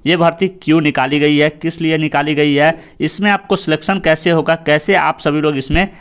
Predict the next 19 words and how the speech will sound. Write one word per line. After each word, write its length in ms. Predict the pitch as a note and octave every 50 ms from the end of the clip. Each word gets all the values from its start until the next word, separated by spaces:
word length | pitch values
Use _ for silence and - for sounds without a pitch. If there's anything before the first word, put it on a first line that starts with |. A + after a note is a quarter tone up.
| - - -
आवेदन 400 | A#2 C3 C3 C3+ C3 C3+ D#3 D#3+
कर 220 | D#3 D#3+ C3+ B2+ B2
पाएंगे। 400 | - - A2+ A2 G#2+ G2 - - - - _ _ _ -
इसके 300 | E3 E3+ E3+ - A3+ A3
लिए 140 | G#3 G#3+ G#3+
आपको 380 | G3+ - D#3+ E3 - - G3 F3
वीडियो 320 | C#3 B2 C#3 C#3 D#3+ G3
को 140 | G3 G3 G3+ E3+
लास्ट 320 | C3+ B2+ C#3+ F#3 - -
तक 180 | - F#3+ - -
बने 160 | D3+ D#3 E3
रहना 200 | D#3 E3 E3 D#3+ D#3
होगा 320 | D3+ C#3 A2+ C#3+ E3 E3 - - - -
और 180 | - D3 - -
कंप्लीट 400 | E3+ D#3 D#3 - - F3 G#3 A3
जानकारी 460 | G#3 F3+ F3+ F3+ F3 - D#3+ D#3+ E3 D#3
लेने 220 | D3+ D3+ D#3 E3
के 160 | D#3 E3 D#3+ C#3+
लिए 340 | C3+ C3 C#3+ D#3 D#3+ -